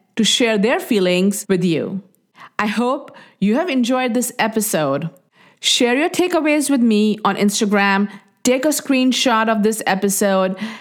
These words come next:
and tag me. Again, if you are ready to reconnect with yourself and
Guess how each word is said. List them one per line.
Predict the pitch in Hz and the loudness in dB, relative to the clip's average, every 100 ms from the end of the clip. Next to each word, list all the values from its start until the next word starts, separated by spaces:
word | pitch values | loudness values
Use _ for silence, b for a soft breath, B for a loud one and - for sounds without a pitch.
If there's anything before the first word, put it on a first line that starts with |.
| B _ | B _
and | 190 196 208 | -2 0 -2
tag | - 220 196 196 | -2 -2 0 -2
me. | 165 131 185 - _ _ _ - | -2 -4 -8 -10 _ _ _ -6
Again, | 196 208 226 285 - _ _ _ | -2 -2 -2 -6 -10 _ _ _
if | 196 190 | -6 -2
you | 185 220 | -2 0
are | 311 | 0
ready | 302 240 214 214 220 B B - | 0 0 0 -4 -8 B B -4
to | 180 | -2
reconnect | 160 180 240 233 302 | 0 -2 0 -2 0
with | 302 302 | -2 0
yourself | 330 330 330 226 208 208 208 - B 233 B B - | 0 0 0 0 2 0 -2 -6 B -16 B B -2
and | 185 | -2